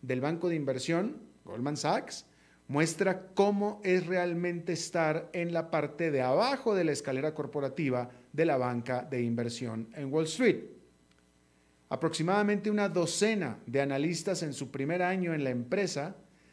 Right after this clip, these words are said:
dicen que trabajan más de noventa y cinco horas a la semana en promedio, duermen solo cinco horas por noche y sufren del abuso laboral. La mayoría de ellos dice que su salud mental se ha deteriorado significativamente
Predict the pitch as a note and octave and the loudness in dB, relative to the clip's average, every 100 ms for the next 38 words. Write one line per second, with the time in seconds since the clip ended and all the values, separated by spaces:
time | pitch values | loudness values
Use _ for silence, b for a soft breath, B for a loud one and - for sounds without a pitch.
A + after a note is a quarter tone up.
0 | b C#3 D#3 G3+ G3 E3 C#3 C#3+ E3+ F#3 | b 0 2 2 0 -2 0 2 2 0
1 | F3 F#3 F#3+ F3+ E3 D#3 D3 D3+ C#3+ C3 | 0 0 0 2 2 2 0 0 0 0
2 | G3+ G#3 G3 G3 G3+ F#3+ E3 C3+ C3+ D#3 | -2 -2 2 2 2 0 -2 -2 -2 0
3 | G3+ G3 G#3+ - A3 A3+ G#3+ G#3+ G3 F#3+ | 0 0 -4 -4 0 0 0 -2 -2 0
4 | F3 B2+ G#2 - - b b b - C#3 | 2 0 -2 -10 -20 b b b -2 4
5 | G3+ G#3+ G3+ F#3 F#3+ F3 D3+ G#3 A#3 A3+ | 6 6 4 2 2 2 2 2 0 2
6 | G#3 G3 F3+ E3+ C#3 B2+ F3+ G#3+ G3 F#3+ | 2 2 2 0 -4 -2 0 0 2 0
7 | F#3+ - - A3+ - G3+ F3 E3+ E3+ E3+ | -2 -14 -4 -2 0 0 0 0 0 -2
8 | D#3+ F3 C#3 C3+ C3+ - C3+ - C3+ C3+ | 0 0 0 0 -2 -2 -4 -2 0 4
9 | C#3 C#3 C3+ A#2+ - - _ _ _ _ | 4 4 2 -2 -8 -20 _ _ _ _
10 | _ b b b b b C3 D#3 E3+ E3 | _ b b b b b 0 4 6 6
11 | E3+ E3+ E3 E3+ D#3+ D#3 D#3 E3 D#3 - | 8 8 6 6 4 0 -2 -2 -2 0
12 | C3+ - C3 D#3+ E3+ E3 D3 D3 - E3+ | -2 -2 0 0 0 -2 -2 -4 0 0
13 | A3 C4+ - D#3+ D#3+ F#3 F3 C#3+ C3 C3 | 2 -2 -2 -2 0 0 0 2 2 2
14 | C#3+ E3+ G3 G3 G#3 A#3+ C#4 C#4 C4+ B3 | 2 2 0 -2 -4 -4 -4 -4 -2 -2
15 | A3+ G#3+ G#3 F#3 D#3+ A#2 G#2+ | -2 -2 -2 -2 -4 -8 -12